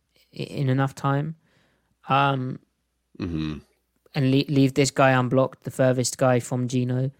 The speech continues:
Speaker 1: Uh, so how do they do? Oh, so they full slide to the left, and with how the Bengals drop out, I mean, they pick this up, uh, on, on this side almost. <laughs> Actually, they don't pick this up. The line does a good job,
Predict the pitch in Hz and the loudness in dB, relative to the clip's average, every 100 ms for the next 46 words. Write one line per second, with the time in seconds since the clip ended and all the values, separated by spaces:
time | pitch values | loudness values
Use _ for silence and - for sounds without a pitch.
0 | _ _ _ _ _ - 127 120 120 117 | _ _ _ _ _ -6 -2 0 0 -2
1 | - 123 120 123 127 123 120 151 156 151 | -4 -4 -4 -4 -2 -2 -2 0 2 2
2 | 151 - 135 123 139 127 131 - 165 156 | 0 0 2 2 0 0 0 2 0 2
3 | 160 147 - 131 127 151 165 - - - | 2 2 0 -2 2 0 0 -8 -20 -20
4 | _ _ _ _ _ _ _ _ _ _ | _ _ _ _ _ _ _ _ _ _
5 | _ _ _ - 135 131 131 127 123 - | _ _ _ -4 0 2 0 -2 -6 -2
6 | 143 131 147 143 139 139 131 120 123 - | -2 2 0 2 2 2 0 0 -2 -2
7 | 135 123 - - _ - 135 131 156 160 | -2 -2 -4 -12 _ -6 -2 2 4 4
8 | 220 143 - 175 - _ _ - - - | 0 -2 0 0 0 _ _ -20 -10 -4
9 | 135 127 123 - _ - 139 131 135 - | 0 2 0 -6 _ -4 0 0 -4 -6
10 | 131 139 165 139 127 135 143 123 131 - | -2 0 2 2 2 2 2 0 -4 -8
11 | - 143 - _ 143 135 127 123 120 - | -8 -8 -8 _ -2 0 -2 -4 -6 -8
12 | - 139 - - - _ _ _ _ 139 | -14 -16 -16 -16 -20 _ _ _ _ 4
13 | 170 240 226 170 147 135 139 123 123 - | 6 6 4 4 4 2 2 2 0 -4